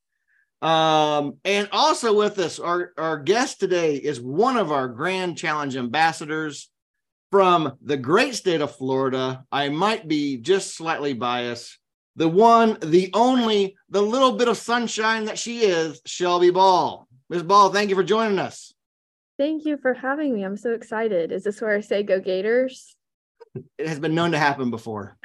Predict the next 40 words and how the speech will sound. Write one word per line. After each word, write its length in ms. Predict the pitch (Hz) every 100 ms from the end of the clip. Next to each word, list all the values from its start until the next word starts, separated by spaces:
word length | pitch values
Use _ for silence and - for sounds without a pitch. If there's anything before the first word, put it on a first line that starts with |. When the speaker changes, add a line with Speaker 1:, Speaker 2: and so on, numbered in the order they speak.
| - 320
Speaker 1:
<laughs> 1120 | 330 415 - - - - - - _ _ _ 202 - - - - - _ _ _ _ _ _ _ _ _ _ _ _ _ _
So 160 | - 208
Shelby, 440 | 247 254 254 254 -
I 120 | 214
might 240 | 240 262
have 100 | 226
tipped 220 | - 240
it 80 | 220
off 180 | 226 226
there. 320 | 226 220 220
I 60 | 180
called 340 | 190 220 208
you 100 | 208
a 60 | 196
ray 220 | 202 202
of 80 | 185
sunshine 580 | 202 190 180 185 180 165
because 400 | 147 196 175 160
you 160 | 170
are, 480 | 202 180 107 95 117 _ _
but 180 | 139 190 190
also 420 | 233 294 214 202
because 420 | 185 180 190 160
your 180 | 190 196
project 640 | - 208 208 170 180 180
was 160 | 160 156
titled 540 | - 160 160 147 139 - _ 113
Glass 400 | 127 156 170 -
of 80 | 151
Sunshine. 680 | 180 175 170 - 135 123
So 120 | 120 131
tell 180 | 214
us 80 | 240
a 20 |
little 160 | 202 214
bit 140 | 208
about 240 | 180 180 139
who 100 | 220
you 280 | 240 226 208
are, 220 | 202